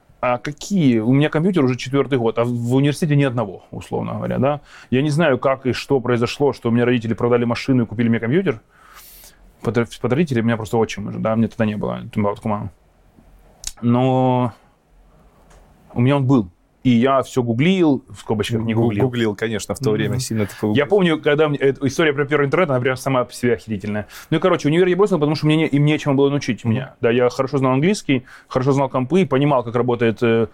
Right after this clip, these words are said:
Speaker 1: T C P I P, а они нет. Да, и там, ну, это, и я прострадал год и понял, что, ну, это пипец. Совершенно бес-, бессмысленная штука.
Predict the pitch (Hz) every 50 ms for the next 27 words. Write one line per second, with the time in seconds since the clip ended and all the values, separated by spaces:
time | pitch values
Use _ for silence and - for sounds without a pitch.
0 | - - - - - - - - - _ _ - 131 131 127 123 139 135 131 127
1 | - 208 - - 120 120 120 127 135 156 151 127 117 107 95 - - - _ _
2 | _ _ - - - _ _ _ _ _ _ - - 117 131 143 135 117 104 123
3 | 127 127 123 113 - 120 117 113 117 120 117 165 170 147 127 120 113 139 139 143
4 | - - 143 143 143 135 143 156 156 156 156 131 - 147 143 123 - - 143 139
5 | 135 156 180 208 196 170 143 139 156 156 156 143 - - - _ - 139 131 -
6 | - 143 156 151 147 139 131 - - - - 135 135 131 127 123 123 123 127 120
7 | 110 113 113 110 113 104 - 98 - - - 85 - - - - - - - _
8 | 107 110 - - - - - - 135 127 120 113 110 117 107 - 117 113 113 120
9 | - - 113 101 - - 113 110 - - 214 180 147 127